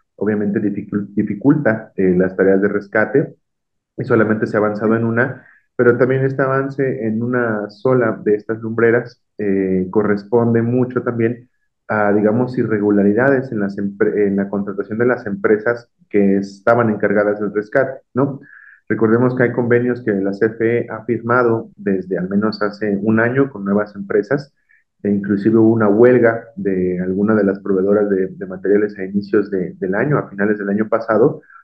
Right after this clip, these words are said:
porque, pues, no les estaban pagando, eh, los salarios, no les estaban pagando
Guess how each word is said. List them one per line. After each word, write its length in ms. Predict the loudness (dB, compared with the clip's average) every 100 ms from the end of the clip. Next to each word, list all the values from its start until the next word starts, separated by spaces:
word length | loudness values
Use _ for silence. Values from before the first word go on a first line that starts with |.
| _
porque, 240 | -4 0 0
pues, 160 | 2
no 80 | 2
les 120 | 2 0
estaban 320 | 0 0 0
pagando, 640 | -2 0 2 4 2 0 _ _ _
eh, 720 | -2 0 2 0 0 0 -2
los 200 | -2 -6
salarios, 420 | -2 0 2 2 0
no 100 | -4
les 100 | -6
estaban 280 | -4 -2 -2
pagando 560 | -4 0 4 4 4